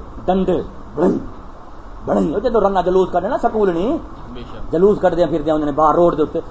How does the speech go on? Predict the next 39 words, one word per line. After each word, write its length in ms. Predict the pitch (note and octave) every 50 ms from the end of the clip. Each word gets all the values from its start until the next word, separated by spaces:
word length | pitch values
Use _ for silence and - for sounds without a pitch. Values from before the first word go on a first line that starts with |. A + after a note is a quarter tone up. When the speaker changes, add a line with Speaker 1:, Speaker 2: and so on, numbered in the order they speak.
| - -
Speaker 1:
پھر 120 | E3 E3
ای 120 | F3+ F#3+
سکولی 400 | F3+ - F#3+ F#3 F#3 F#3 F3+ F3+
علماء 320 | F3 D#3+ E3 D#3+ D#3 D#3+ D#3+
آ 100 | D3+ D3
جاندے 220 | C#3 C#3+ C#3 C#3
نے 60 | C3 B2+
ڈنڈا 220 | C#3+ C#3+ C#3 A#2+ - - -
کڑال، 320 | E3 F3+ F3 E3+ D#3+ C#3+ A#2+ - - - - - - - -
کڑال۔ 300 | E3 F3 F3 E3+ D#3 D3
او 100 | D3+ D#3
میں، 260 | D#3+ E3+ F3+ G3+ A3+ A#3 A3+ F#3+
میڈم 520 | F#3 F#3 G3 G#3 A#3 B3 A3+ B3+ B3 B3+
جیڑی 280 | A#3 B3 B3 A#3+ B3 B3+
ہوندی، 140 | B3 A#3 C#4+
او 240 | C4+ G#3+ A3+ A3+
آپ 360 | G3+ A3 A3+ A#3 B3 B3+ B3+ D4+
ہی 40 |
ڈگدی 360 | D4 C#4 D4+ D4 D4+ C#4+ D4+ C#4+ B3+
پھردی 300 | - C#4 C#4 A#3+ A3+ C4+
ہوندی 240 | C4 C4 B3 A3+ B3
ہے، 60 | B3
لوتھڑے 420 | B3 B3 A#3+ A#3+ G3 G3 G#3+ B3 A3+
دی 80 | A#3 A#3 -
کار 220 | B3 A3+ A3+ A3+ A3
بھونکدی 340 | G3 G#3 G#3+ G#3+ G#3 G3+ G#3 G3+
بلے۔ 240 | G3+ G#3+ G#3+ G3+ F3 D#3+ - - - - - - - - - - - -
ان 80 | - A4 G#4+
کو 100 | A4+ G4+
کیا 200 | G#3+ G#3+ F#3 F3+
لوڑ 200 | E3 E3 D#3 D#3
ہے 60 | D#3+
ڈنڈے 260 | D#3 D#3+ E3+ D#3+ D#3
مارن 300 | D3+ C#3+ C#3 C3 B2 A#2
دی؟ 60 | A2+ A2 -
کڑائیں، 460 | - D#3+ F3 E3 D3+ C3 A2+ G2 - -
کڑائیں، 240 | C#3 C#3 C#3 C3+ B2+ B2+
پوچھو 260 | C#3+ D3 - - C3+ B2+ A2
کی۔ 140 | C3 B2+ A2+